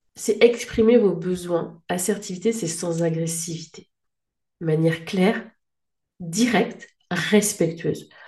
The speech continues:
Partez de votre besoin, mais oubliez le tu qui tue. Vraiment, si on parle de la communication non violente, on parle d'une observation,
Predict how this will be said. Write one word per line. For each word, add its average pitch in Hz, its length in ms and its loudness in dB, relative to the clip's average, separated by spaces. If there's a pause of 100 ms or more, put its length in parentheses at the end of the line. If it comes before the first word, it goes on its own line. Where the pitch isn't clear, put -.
(440)
Partez 240 680 2 (140)
de 165 120 -6
votre 196 300 4
besoin, 165 400 2
mais 190 280 0
oubliez 202 540 0
le 190 220 -6
tu 233 540 -4
qui 165 260 -12
tue. 226 460 -4 (160)
Vraiment, 208 560 6 (340)
si - 120 -2
on 214 60 6
parle 277 180 6
de 220 100 10
la 196 60 2
communication 214 640 2
non 190 140 2
violente, 226 340 0
on 202 80 4
parle 196 180 -2
d'une 180 300 -2
observation, 190 920 0